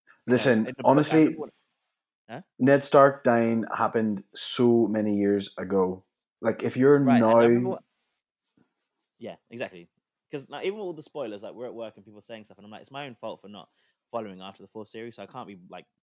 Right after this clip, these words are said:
Speaker 1: 'Blah, blah, blah, don't tell me.'" But I remember when I read it in the
Speaker 2: Mm.
Speaker 1: book, I was shocked,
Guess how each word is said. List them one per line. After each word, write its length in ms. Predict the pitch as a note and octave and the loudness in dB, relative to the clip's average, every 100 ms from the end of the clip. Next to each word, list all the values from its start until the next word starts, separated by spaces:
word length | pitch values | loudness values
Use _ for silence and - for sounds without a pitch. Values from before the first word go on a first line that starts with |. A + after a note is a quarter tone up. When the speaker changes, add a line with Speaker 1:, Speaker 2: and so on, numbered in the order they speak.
| _ _ _ | _ _ _
Speaker 1:
'Blah, 160 | D3 C#3+ | -20 -18
blah, 140 | C#3 | -18
blah, 160 | C3+ B2+ | -16 -16
don't 200 | A2+ G#2 | -16 -18
tell 140 | A2 | -20
me.'" 220 | G2 F2+ _ _ _ _ _ _ | -20 -20 _ _ _ _ _ _
But 80 | A2+ | -6
I 60 | A#2+ | -6
remember 220 | D#3 D#3+ | -8 -8
when 80 | C3+ | -8
I 40 | |
read 160 | B2+ A#2+ | -8 -4
it 40 | |
in 40 | G#2+ | -2
the 60 | |
Speaker 2:
Mm. 80 | G2+ F#2+ | -2 -6
Speaker 1:
book, 120 | - | -10
I 80 | G#2+ | -14
was 120 | G2+ | -12
shocked, 400 | - A#2 F#2 _ | -12 -10 -12 _